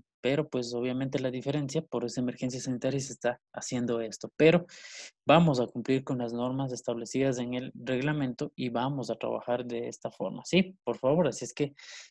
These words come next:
cualquier notificación, si es que alguien no pudo ingresar a la conferencia, es porque llegó tarde y, pues, la forma de activar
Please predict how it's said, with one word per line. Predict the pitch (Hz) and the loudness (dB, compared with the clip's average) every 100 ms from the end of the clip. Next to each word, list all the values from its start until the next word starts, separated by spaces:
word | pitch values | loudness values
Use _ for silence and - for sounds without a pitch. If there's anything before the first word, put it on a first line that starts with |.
| _ | _
cualquier | - 120 107 - 180 180 | 2 2 4 8 8 8
notificación, | 135 - 135 - 120 - 165 180 - - | 4 0 -8 -6 -4 2 4 4 -2 -16
si | - | -14
es | - | -2
que | 123 | 0
alguien | 139 135 | 2 2
no | 135 | 2
pudo | 139 147 | 4 4
ingresar | 147 131 113 135 139 | 4 2 2 4 4
a | |
la | 131 | 2
conferencia, | - 117 131 151 156 165 165 | -2 -4 0 0 2 0 -2
es | - | -6
porque | - _ - - | -12 _ -14 -10
llegó | - 135 151 | -4 -2 8
tarde | 160 165 185 185 - - _ | 10 10 6 0 -16 -20 _
y, | 127 | -8
pues, | - 127 123 - _ | -4 -4 -4 -10 _
la | 110 104 | -6 -4
forma | - 151 170 160 | 2 6 8 8
de | 120 | 8
activar | 117 - 123 170 185 | 6 4 8 8 6